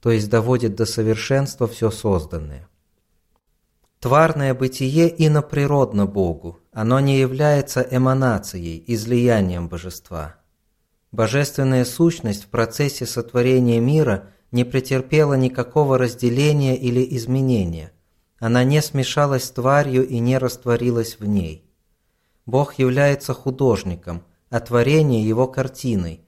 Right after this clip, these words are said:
в которой мы можем узнать его кисть, его руку, увидеть отблески его творческого ума.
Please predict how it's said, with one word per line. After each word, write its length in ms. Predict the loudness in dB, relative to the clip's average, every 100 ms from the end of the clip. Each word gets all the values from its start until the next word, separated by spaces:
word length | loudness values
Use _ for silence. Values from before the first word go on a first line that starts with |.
| _ _
в 120 | _
которой 400 | -4 0 0 2
мы 140 | 2 2
можем 440 | 0 0 -2 -2
узнать 500 | -4 -4 0 -2 -2
его 240 | -4 -2 -2
кисть, 540 | -2 -6 -6 -6 -14 -8
его 320 | -4 -2 0
руку, 540 | 0 0 -4 -14 -16 _ _ _
увидеть 500 | -6 -2 0 0 -4 -2
отблески 580 | 0 0 -4 -6 -4 -2
его 240 | 0 -2
творческого 800 | -2 -2 -2 -2 -10 -6 0 0
ума. 540 | 0 -2 -2 -4 -8